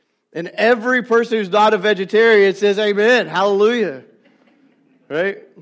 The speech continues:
Listen, we're in eastern North Carolina. If we were followers of God then, we wouldn't get to eat pig. Mark off your bacon, your pig picking, all that kind of stuff.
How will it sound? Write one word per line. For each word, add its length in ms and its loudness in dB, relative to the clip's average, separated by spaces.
Listen, 460 2
we're 200 2
in 220 -4
eastern 300 -4
North 220 0
Carolina. 640 0
If 140 -10
we 160 -2
were 140 0
followers 540 0
of 120 -2
God 260 0
then, 240 0
we 120 -6
wouldn't 260 -2
get 160 -4
to 80 -8
eat 200 -10
pig. 420 -4
Mark 360 0
off 240 0
your 140 -2
bacon, 800 -2
your 180 0
pig 340 -2
picking, 500 0
all 320 -2
that 200 0
kind 160 -2
of 60 -10
stuff. 400 -8